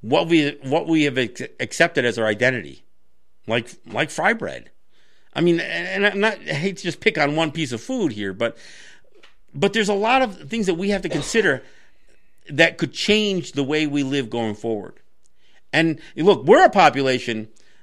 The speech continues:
that can do it. I realize that there, I mean, you're not gonna change ten million people in the, in the New York City metropolitan area, at least not overnight.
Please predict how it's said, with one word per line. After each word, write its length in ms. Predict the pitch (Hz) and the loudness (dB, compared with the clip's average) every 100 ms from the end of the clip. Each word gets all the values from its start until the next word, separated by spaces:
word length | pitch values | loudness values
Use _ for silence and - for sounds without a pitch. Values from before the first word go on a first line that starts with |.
| - - | -20 -4
that 400 | 123 147 - - | 2 2 0 -2
can 280 | 214 233 151 | 2 2 0
do 180 | 104 | -6
it. 120 | 52 - - 160 | -8 -20 -6 0
I 80 | |
realize 360 | 233 277 180 131 | 2 4 2 2
that 100 | 117 | 0
there, 180 | 202 185 | -2 0
I 60 | |
mean, 100 | 156 | 0
you're 120 | 170 302 | 2 2
not 100 | 196 | 2
gonna 140 | 139 | -2
change 540 | - 190 185 127 110 - - - | 0 2 2 0 -2 -12 -20 -6
ten 220 | 180 175 | 0 2
million 220 | 156 127 110 | 2 0 0
people 360 | 208 208 117 | -2 -2 -2
in 120 | 107 107 | -2 -2
the, 180 | 107 | -4
in 100 | 117 | -4
the 120 | 123 127 | -2 -2
New 120 | 123 | -2
York 200 | 117 110 | -2 -2
City 220 | 139 113 | -2 -2
metropolitan 680 | 113 110 95 190 233 127 98 | -2 -4 -6 -4 -4 -4 -8
area, 400 | 82 82 65 - - - - - - - - - - - - - - - - | -10 -12 -14 -18 -20 -20 -20 -20 -20 -20 -20 -20 -20 -20 -20 -20 -20 -20 -6
at 80 | 143 | -2
least 120 | 127 | 2
not 140 | 151 | 2
overnight. 460 | 131 104 113 95 | 2 0 -2 -4